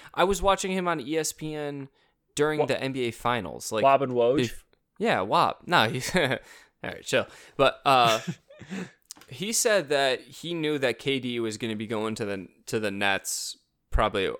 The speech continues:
Speaker 1: a week ago. And he just couldn't say anything because he knew s-, the guy who told him, and, and if he told, if he came out with the information, that, that meant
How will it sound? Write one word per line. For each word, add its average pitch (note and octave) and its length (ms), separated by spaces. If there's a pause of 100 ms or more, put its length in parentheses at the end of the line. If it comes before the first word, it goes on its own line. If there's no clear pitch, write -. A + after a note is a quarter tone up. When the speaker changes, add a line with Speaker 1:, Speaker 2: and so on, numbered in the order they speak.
Speaker 1:
a G#2+ 100
week G#2 220
ago. D#2+ 380 (1300)
And A#2 120
he A#2+ 100
just A2 200
couldn't A2 200
say F#2+ 180
anything F2 460
because G#2 320
he A2 100
knew A#2 160
s-, - 160 (380)
the C3 80
guy G#2+ 680
who A2+ 180
told A2 360
him, G#2 280
and, G2 220
and G#2 200
if G#2 180
he A2+ 120
told, G#2+ 680 (440)
if - 200
he B2+ 100
came A#2 300
out G#2+ 140
with A2 100
the F2 100
information, G#2+ 580
that, G2 200
that G2 200
meant G#2 280